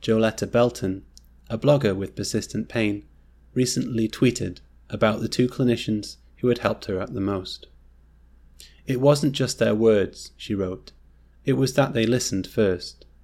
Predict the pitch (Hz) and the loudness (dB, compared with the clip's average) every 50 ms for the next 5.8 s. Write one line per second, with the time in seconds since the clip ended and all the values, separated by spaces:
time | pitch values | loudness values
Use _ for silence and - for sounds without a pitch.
0 | _ _ - - 117 117 113 113 120 113 110 104 - - - 120 113 98 90 - | _ _ -4 -2 0 0 0 0 0 0 0 -2 -4 -2 2 2 2 2 2 -4
1 | - _ - _ - _ - _ - _ _ - - - - _ _ - _ - | -10 _ -20 _ -20 _ -20 _ -20 _ _ -20 -20 -20 -20 _ _ -20 _ 2
2 | - 139 127 - 147 131 123 117 113 113 117 113 - - 95 90 87 - - - | 2 2 4 4 2 2 2 4 2 0 0 -2 -4 -6 -8 -8 -8 -10 -16 -20
3 | _ _ _ _ _ _ _ _ _ _ _ _ _ _ _ - 120 120 127 139 | _ _ _ _ _ _ _ _ _ _ _ _ _ _ _ 0 2 6 6 6
4 | 143 147 139 117 127 127 127 - 123 120 123 - - - - 123 123 120 - - | 6 6 4 4 2 0 0 0 2 2 2 0 0 -2 -2 0 0 -2 -4 -12
5 | - - 107 110 110 107 98 - - - - - 95 87 - | -6 -2 0 2 2 2 0 -2 -6 -12 -8 -8 -8 -10 -10